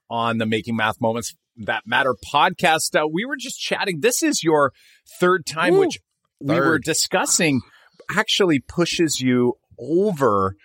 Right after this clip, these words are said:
Speaker 1: the great James Tanton, because as we've discussed, uh, last time James was on, even though he's been on three times, he was on with a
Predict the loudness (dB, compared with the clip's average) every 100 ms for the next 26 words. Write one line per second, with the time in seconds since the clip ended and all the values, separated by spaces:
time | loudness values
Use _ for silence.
0 | _ _ _ -2 -2 2 2 2 -4 -6
1 | -2 0 0 -2 -4 -2 0 0 0 0
2 | 0 0 -2 0 0 0 -4 -4 -4 -2
3 | 0 2 2 2 -2 2 2 2 -2 -2
4 | 0 0 0 0 0 -2 -2 -2 -2 -4
5 | -2 -2 -2 -4 -4 -4 0 0 0 0
6 | 0 0 -2 -4 -2 -2 -2 -2 -4 -2
7 | 0 0 0 0 -2 -2 -4 -2